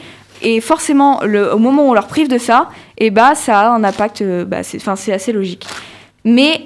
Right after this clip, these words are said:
faut savoir que la mesure du temps et la durée, les durées, ça n'existe pas dans la vraie vie.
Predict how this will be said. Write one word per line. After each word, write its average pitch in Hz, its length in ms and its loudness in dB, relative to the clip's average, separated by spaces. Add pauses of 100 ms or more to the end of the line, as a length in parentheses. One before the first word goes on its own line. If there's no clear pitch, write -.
(100)
faut - 120 -4
savoir 269 340 0
que 226 280 0 (140)
la 196 140 0
mesure 269 420 0
du 247 100 -6
temps 254 200 0
et 233 40 -2
la 190 140 0
durée, 254 420 0
les 208 140 -2
durées, 233 460 -2 (160)
ça 220 120 -4
n'existe 226 360 -2
pas 311 160 2
dans 311 100 0
la 277 120 2
vraie 262 160 -2
vie. 240 180 -6